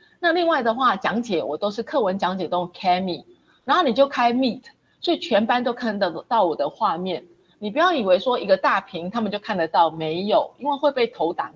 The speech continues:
住。可是我觉得 Meet 很棒，你可以看得很清楚。然后我们再用学习单让学生来做文-，呃，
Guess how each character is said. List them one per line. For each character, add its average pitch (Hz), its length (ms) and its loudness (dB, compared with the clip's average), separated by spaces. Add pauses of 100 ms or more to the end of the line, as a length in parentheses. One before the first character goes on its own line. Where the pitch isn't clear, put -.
住。 190 260 -6 (360)
可 254 100 -16
是 339 80 -2
我 311 120 4
觉 269 100 6
得 247 60 0
Meet 240 360 0
很 - 300 -8
棒， 185 180 2 (300)
你 185 80 -10
可 220 100 -2
以 269 40 -2
看 262 200 -2
得 185 100 -2
很 165 220 -10
清 190 240 -8
楚。 302 280 -8 (380)
然 262 120 0
后 330 160 2
我 254 60 4
们 185 160 2
再 269 100 2
用 240 140 2
学 - 240 -4
习 190 240 -6
单 185 260 2
让 214 160 0
学 170 160 -6
生 202 200 0
来 160 140 0
做 175 220 0
文-， 170 420 -4 (440)
呃， 151 360 -2